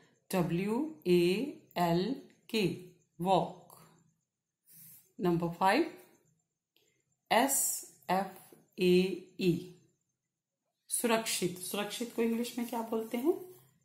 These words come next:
सेव, और ये स्पेलिंग है एस ए एफ ई। यहाँ पे आप क्या राइट करोगे? सेव। नेक्स्ट नंबर है टी डब्ल्यू एन ओ। तो बे-, बेटा, ये एक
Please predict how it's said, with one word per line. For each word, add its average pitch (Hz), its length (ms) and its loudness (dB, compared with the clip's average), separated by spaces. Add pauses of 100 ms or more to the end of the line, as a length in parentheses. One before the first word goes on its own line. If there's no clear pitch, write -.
सेव, 262 500 2 (420)
और 175 120 -4
ये 180 160 0
स्पेलिंग 196 420 -2
है 269 180 0 (640)
एस 233 520 2 (200)
ए 175 120 4 (580)
एफ 180 480 -2 (140)
ई। - 460 -2
यहाँ 156 160 -4
पे 165 120 -6
आप 160 240 -6
क्या 170 120 0
राइट 175 260 -2
करोगे? 220 360 -6
सेव। - 680 -2 (960)
नेक्स्ट 240 300 -2
नंबर 226 200 0
है 262 140 0 (640)
टी 226 440 -2 (460)
डब्ल्यू 190 500 0 (260)
एन 190 480 0 (220)
ओ। 190 120 2 (1120)
तो 302 80 -2
बे-, 294 320 0
बेटा, 240 300 -2
ये 247 240 0
एक 247 180 -10